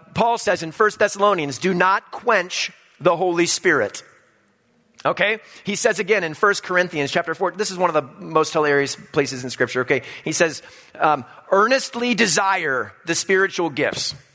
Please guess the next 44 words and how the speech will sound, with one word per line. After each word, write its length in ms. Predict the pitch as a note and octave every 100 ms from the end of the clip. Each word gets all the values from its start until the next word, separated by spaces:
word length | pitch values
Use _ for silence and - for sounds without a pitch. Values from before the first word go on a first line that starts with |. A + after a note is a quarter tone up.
| -
Okay, 220 | C#3 F3
when's 260 | E3 G3 E3+
the 60 |
last 220 | E3+ D#3+
time 160 | - D#3+
you 100 | D3
used 240 | C#3 C3+
the 60 | C3+
word 240 | C3 B2 C#3
earnestly 440 | D3 C#3+ D3 D#3+ C3+
desire 640 | B2+ A2+ A#2+ A#2 G#2+ G#2
in 100 | A2
standard 400 | - C#3 C3+ A#2
conversation? 680 | C#3 C3 B2 B2+ A#2+ G#2+ G2 - -
It's 140 | - -
not 220 | - -
typical 440 | A#3+ A3+ - E3+
of 100 | D#3
our 120 | D#3 E3
language, 480 | F3+ E3+ B2 A2
right? 240 | D3 F3+ - -
What 180 | - A3+
are, 120 | A#3+ A#3+ -
uh, 280 | A#3+ A3 A3+
maybe 260 | B3+ A#3
other 300 | A3 A3 A3
translations 800 | G#3 G#3 F#3+ E3+ E3+ D#3+ D3+ B2+
that 100 | C#3+
we 140 | D3+ D3
could, 320 | C#3+ C3+ C#3
that 100 | C#3
we 120 | C#3+
could, 240 | D#3 C3+
that 100 | C#3+
we 80 | D3
could 140 | D#3 C#3
use 240 | C#3 B2
here? 180 | A#2+ G#2+ - - -
Um, 340 | D#3 D3+ A#2 _ _ _ _ _ _ -
I 100 | C#3+
looked 260 | D3 -
up 140 | C3 -
the, 200 | C3 C3+
uh, 400 | C3 A#2+ A2+